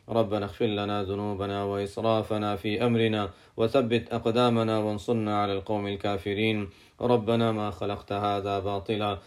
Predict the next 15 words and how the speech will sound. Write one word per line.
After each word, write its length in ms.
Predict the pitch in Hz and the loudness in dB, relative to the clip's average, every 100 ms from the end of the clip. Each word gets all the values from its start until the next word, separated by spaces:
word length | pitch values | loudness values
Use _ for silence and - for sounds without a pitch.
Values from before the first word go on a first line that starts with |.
| - | -16
سبحانك 640 | - 123 - 123 120 113 107 | -2 -2 2 4 4 2 -2
فقنا 460 | 110 104 110 104 101 | -2 -4 -2 -2 0
عذاب 320 | 101 98 107 104 | 0 0 0 0
النار. 460 | 101 107 113 107 - - - | -2 0 2 0 -4 -16 0
ربنا 560 | 123 117 131 131 127 | 0 2 4 6 4
إنك 360 | 131 127 123 123 | 4 4 4 4
من 260 | 117 117 113 | 2 2 2
تدخل 360 | 120 - 113 | 0 0 2
النار 460 | 110 107 113 110 104 | 2 2 2 2 0
فقد 360 | 123 120 107 | -2 -2 -2
أخزيته 600 | 107 98 104 113 110 110 87 - - | -2 -2 2 2 2 -2 -2 -14 -2
وما 300 | 117 113 107 | 2 2 2
للظالمين 800 | 107 98 104 101 101 101 98 98 | 0 0 0 0 -2 -2 -2 -2
من 140 | 98 | -4
أنصار. 540 | 107 98 101 104 104 | -6 -6 -2 0 0